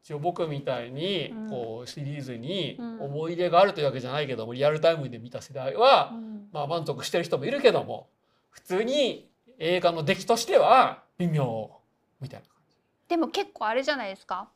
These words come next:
Speaker 2: 中高年男性には刺さるところがあったんじゃないですか？
Speaker 1: 最後はね。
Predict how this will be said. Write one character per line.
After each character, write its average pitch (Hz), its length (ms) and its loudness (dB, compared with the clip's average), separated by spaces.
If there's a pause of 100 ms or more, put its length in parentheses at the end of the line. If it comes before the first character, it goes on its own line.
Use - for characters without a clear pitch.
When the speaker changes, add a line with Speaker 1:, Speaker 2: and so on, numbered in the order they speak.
(160)
Speaker 2:
中 302 320 -4
高 294 360 -2
年 269 360 -2
男 269 260 -2
性 208 260 -10
に 180 120 -16
は 180 240 -12
刺 240 180 -10
さ 262 140 -2
る 208 100 -8
と 196 140 -14
こ 185 120 -14
ろ 180 60 -12
が 180 100 -12
あ 185 40 -12
っ - 60 -20
た - 80 -20
ん - 20 -20
じ - 80 -20
ゃ - 40 -20
な - 40 -20
い - 40 -20
で - 60 -20
す - 60 -20
か？ 262 160 -18 (120)
Speaker 1:
最 165 260 2
後 123 100 -4
は 104 140 -8
ね。 131 240 -10